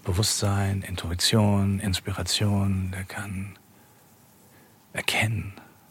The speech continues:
Ja? Der kann unheimlich viel. Aber der Kopf ist auch die Einheit. Der Kopf, der Körper ist eine Einheit, ist eine, eine gesamte Einheit. Und am Ende nicht nur der Körper, sondern auch der Körper und die Erde und der Geist und alles.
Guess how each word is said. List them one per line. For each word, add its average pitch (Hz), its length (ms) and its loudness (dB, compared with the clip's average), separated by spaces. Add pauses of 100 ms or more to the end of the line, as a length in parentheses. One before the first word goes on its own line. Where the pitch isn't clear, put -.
(1200)
Ja? 127 140 -8 (960)
Der 104 100 -4
kann 101 200 0
unheimlich 107 400 2
viel. 85 320 -2 (640)
Aber 98 180 4
der 101 100 4
Kopf 143 240 4
ist 143 100 2
auch 113 80 4
die - 140 2
Einheit. 165 460 0
Der 104 260 -6
Kopf, - 340 -6 (160)
der 98 120 -2
Körper 117 320 0
ist - 120 -6
eine 92 300 0
Einheit, 92 420 -6 (200)
ist - 100 -12
eine, 92 160 -2 (100)
eine 101 200 -2
gesamte 98 600 2 (880)
Einheit. 90 460 -2
Und 98 100 -2
am 92 80 2
Ende 143 280 4
nicht 127 200 4
nur 104 100 4
der 90 120 0
Körper, 113 400 4 (300)
sondern 104 320 4
auch 95 100 0
der 92 140 -2
Körper 104 320 0
und 87 120 -6
die - 100 -6
Erde 95 340 2 (160)
und - 160 -12
der 90 80 -6
Geist 85 440 -6
und 87 100 -10
alles. - 320 -12